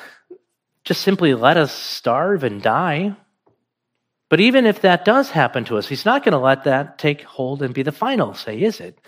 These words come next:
Because we're promised a newness of life. That the Lord cares for us more than anything else on the earth.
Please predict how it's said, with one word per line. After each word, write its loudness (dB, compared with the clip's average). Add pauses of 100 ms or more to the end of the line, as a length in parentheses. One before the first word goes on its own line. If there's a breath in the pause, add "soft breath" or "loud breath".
(380 soft breath)
Because 0
we're 4
promised 0
a 2
newness 2
of -10
life. -12 (1120)
That -2
the 0
Lord 2
cares 0
for 0
us -4
more 0
than -2 (100)
anything 0
else -4
on -6
the -6
earth. -14